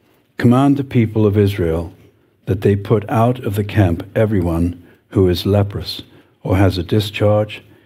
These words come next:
and everyone who is unclean through contract, contact with the dead. You shall put both male and female,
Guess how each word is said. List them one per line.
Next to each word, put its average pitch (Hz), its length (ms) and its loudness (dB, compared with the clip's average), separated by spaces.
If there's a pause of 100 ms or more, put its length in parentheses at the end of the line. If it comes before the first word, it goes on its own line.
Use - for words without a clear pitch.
(160)
and 98 140 4
everyone 104 480 2
who 104 180 0
is 98 160 2
unclean 92 720 0 (340)
through 101 200 0
contract, 98 840 0
contact 95 560 0 (260)
with 90 300 -2 (160)
the 104 100 -10
dead. 101 380 -6 (840)
You 98 120 4
shall 98 220 0
put 101 340 -2
both 101 300 0
male 107 540 4 (280)
and 120 300 2
female, 92 540 2